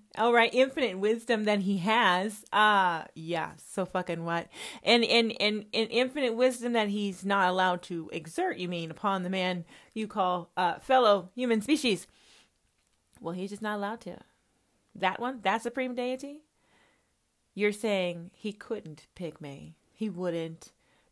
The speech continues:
pick me. He just simply can't, okay? There's a lot of things that the supreme deity that I serve has been told since the dawn of the Bible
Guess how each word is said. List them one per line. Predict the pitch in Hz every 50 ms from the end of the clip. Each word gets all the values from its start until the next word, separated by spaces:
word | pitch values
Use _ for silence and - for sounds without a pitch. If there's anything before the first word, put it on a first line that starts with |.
| _
pick | - - 180 170 160
me. | 165 165 160 160 165 160 156
He | 196 226
just | 240 311 294 -
simply | 392 392 392 349
can't, | - - 180 156 151 - - -
okay? | - - 214 247 233 240
There's | 254 302 269
a | 277
lot | 262 277 330 381
of | 359
things | - - 359 339 320 254
that | 247 240 208
the | 196 220
supreme | - - - - - 254 269 285 254 208
deity | 233 226 233 247 240 262 247 233
that | 220 180
I | 175 180 220 247
serve | - - 311 339 349 392 392 370 - _ - - - - - - _
has | - 233 226 208
been | 214 220 202
told | 185 208 247 247 247 254 262 247 - _ _ _ _ _
since | _ - - 240 233 220 220
the | - 214
dawn | 190 208 208 208 208
of | 208 190
the | 190
Bible | 180 185 202 202 202 185 180 170 170 165